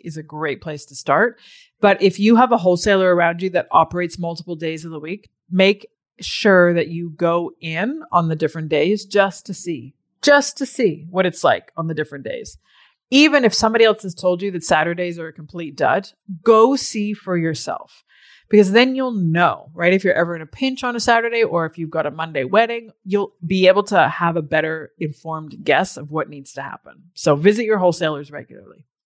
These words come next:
Step number five is I would then go through the process of getting your website and your online catalog sorted.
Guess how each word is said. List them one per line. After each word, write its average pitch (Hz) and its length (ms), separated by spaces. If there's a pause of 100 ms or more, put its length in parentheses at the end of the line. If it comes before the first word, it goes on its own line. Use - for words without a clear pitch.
Step 220 240
number 233 200
five 202 560 (420)
is 185 140
I 202 160
would 208 240
then 180 260
go 170 200
through 175 160
the 170 80
process 175 480
of 165 120
getting 160 200
your 156 120
website 156 460
and 160 100
your 160 160
online 151 320
catalog 135 520 (320)
sorted. - 400